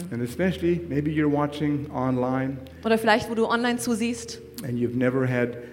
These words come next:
Speaker 1: an encounter with Jesus Christ.
Speaker 2: und du noch nie eine Begegnung mit Jesus Christus hattest.
Speaker 1: You've never realized he wants to give you the best life you could possibly have.
Speaker 2: Und du hast noch nie verstanden, dass er dir das beste Leben überhaupt schenken möchte.
Speaker 1: He would like to give you that life.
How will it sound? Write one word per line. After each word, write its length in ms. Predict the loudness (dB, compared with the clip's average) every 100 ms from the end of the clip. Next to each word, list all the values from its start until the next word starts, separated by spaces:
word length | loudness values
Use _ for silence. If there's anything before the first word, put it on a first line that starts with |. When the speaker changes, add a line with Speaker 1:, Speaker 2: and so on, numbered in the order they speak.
| -18 -8
Speaker 1:
an 180 | -6 -4
encounter 560 | -6 -2 0 0 0
with 160 | -2 -4
Jesus 400 | -6 -4 -6 -10
Christ. 460 | -10 -10 -12 -16 -4
Speaker 2:
und 40 |
du 60 | 2
noch 160 | 2 2
nie 120 | 0
eine 120 | 0
Begegnung 560 | 0 0 2 2 0 0
mit 80 |
Jesus 260 | 0 0 -2
Christus 400 | -4 -6 -6 -10
hattest. 300 | -10 -10 -8
Speaker 1:
You've 160 | -6 -2
never 240 | 0 0
realized 500 | 2 2 2 0 -2
he 120 | 0
wants 280 | 0 0 -4
to 100 | -6
give 220 | -2 -2
you 160 | 0 -2
the 120 | -4
best 360 | -4 -4 -4 -4
life 280 | -4 -4
you 80 | -8
could 180 | -10 -10
possibly 560 | -10 -10 -8 -8 -6 -6
have. 140 | -8 -8
Speaker 2:
Und 60 | -2
du 60 |
hast 100 | 0
noch 140 | 2 2
nie 240 | 2 0 -4 -14 -18 -8
verstanden, 500 | -6 0 0 2 0
dass 80 |
er 80 | 0
dir 80 | 0
das 160 | -2 0
beste 400 | 0 0 -2 -2
Leben 300 | 0 -2 -4
überhaupt 480 | -2 -2 0 -2
schenken 340 | -2 -6 -6 -6
möchte. 300 | -6 -6 -6
Speaker 1:
He 200 | 0 0
would 140 | 2
like 300 | 2 0 -2
to 80 | -6
give 280 | -2 0 0
you 160 | -2 -2
that 260 | -2 -2
life. 260 | -4 -4